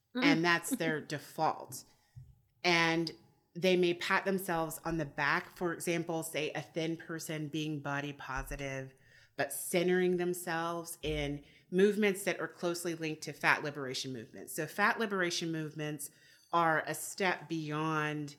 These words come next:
Speaker 2: health at every size. It's validating that fat bodies are also a natural way to be a human on this planet. We don't need to demonize any type of body size, and everyone should be able to celebrate the body that they're in.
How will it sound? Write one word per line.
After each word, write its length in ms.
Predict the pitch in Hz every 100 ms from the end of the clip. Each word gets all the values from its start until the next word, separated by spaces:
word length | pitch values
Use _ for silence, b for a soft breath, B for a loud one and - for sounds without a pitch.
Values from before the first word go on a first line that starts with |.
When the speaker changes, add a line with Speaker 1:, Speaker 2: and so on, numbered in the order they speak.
| _
Speaker 2:
health 300 | - 156 147
at 80 | 143
every 280 | 135 135 135
size. 580 | - 123 - - - -
It's 340 | 160 151 - - b b b 160
validating 840 | 170 175 175 180 175 160 160 156
that 300 | 151 139 -
fat 340 | - 170 160 -
bodies 380 | 156 156 151 143
are 140 | 135
also 480 | - 147 147 147 147
a 80 | -
natural 520 | 139 139 139 - 147
way 420 | 139 139 135 135 139
to 140 | - 131
be 340 | 127 143 143
a 60 | 131
human 480 | - 147 147 147
on 120 | 147 143
this 140 | 143
planet. 460 | - 160 156 143 135
We 80 | 139
don't 180 | 143
need 140 | 135 143
to 80 | 135
demonize 680 | - 147 147 143 135 139 - 151
any 240 | 151 160
type 280 | 165 165 165
of 120 | 160
body 280 | 160 151 160
size, 540 | - 160 156 156 156 - b b b -
and 120 | 156
everyone 680 | 151 151 151 143 147 139 135 - b b b _
should 360 | - - 185 160
be 180 | 170 151
able 200 | 147 147
to 180 | -
celebrate 560 | 139 - 151 151 151 135
the 60 | 139
body 300 | 139 135 131
that 100 | 127
they're 140 | 127
in. 400 | - 147 147 143